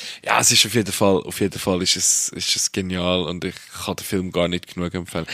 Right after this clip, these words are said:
Wenn man ihn einfach so schaut und, und sich nicht so bewusst ist, was in dem Film passiert, dann, dann kann man das Gefühl haben, dass das einfach nur so ganz plumpte, stumpfe Unterhaltung ist, aber es ist wirklich, wirklich, wirklich lustig. Also,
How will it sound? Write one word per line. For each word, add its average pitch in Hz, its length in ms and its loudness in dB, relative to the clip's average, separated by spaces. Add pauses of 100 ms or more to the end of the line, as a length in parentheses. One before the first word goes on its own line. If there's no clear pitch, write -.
(220)
Wenn 110 100 4
man 139 140 8
ihn 123 120 8
einfach 123 280 4
so 113 280 8
schaut 104 340 4
und, 95 120 2
und 92 220 -4 (120)
sich - 200 -6
nicht 110 160 0
so 107 80 2
bewusst 98 360 2
ist, 104 140 2
was 95 140 0
in 92 80 0
dem 92 160 2
Film 92 200 2
passiert, - 540 0 (300)
dann, 92 300 -2
dann 92 120 0
kann 98 200 2
man 95 80 2
das - 100 0
Gefühl 104 240 4
haben, 95 80 6
dass 90 160 2
das - 160 2
einfach 90 220 -2
nur 98 100 2
so - 160 -2
ganz 92 280 2
plumpte, 98 640 2
stumpfe 92 540 2
Unterhaltung 92 500 0
ist, - 140 0
aber 85 140 2
es - 160 2
ist 90 340 2
wirklich, 92 380 0
wirklich, 82 340 -4
wirklich - 220 -8
lustig. - 440 -6 (440)
Also, 95 220 0